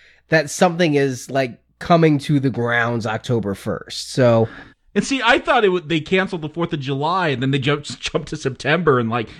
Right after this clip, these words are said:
Speaker 2: this is when Ray could finally get some fireworks, and we ain't, we'll wait until next fourth of July. We're gonna have fourth of July in September now.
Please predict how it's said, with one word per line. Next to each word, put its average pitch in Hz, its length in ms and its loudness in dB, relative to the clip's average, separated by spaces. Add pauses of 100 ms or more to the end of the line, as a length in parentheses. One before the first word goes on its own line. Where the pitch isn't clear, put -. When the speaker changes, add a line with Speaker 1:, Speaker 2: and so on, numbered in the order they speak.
Speaker 2:
this 180 160 2
is 160 120 0
when 147 200 2
Ray 147 200 4
could 151 180 -4
finally 143 440 -4
get 139 200 -4
some 135 140 -6
fireworks, 127 680 -2
and 110 140 -6 (160)
we 156 140 0
ain't, 196 100 -2
we'll 180 140 -4
wait 180 140 0
until 170 160 -4
next 139 320 -2
fourth 151 220 0
of 120 60 -6
July. 101 300 -8
We're 127 100 -6
gonna 143 140 -2
have 113 240 0
fourth 139 200 0
of 117 60 -10
July 113 220 -4
in 107 100 -2
September 117 520 -4
now. 82 360 -10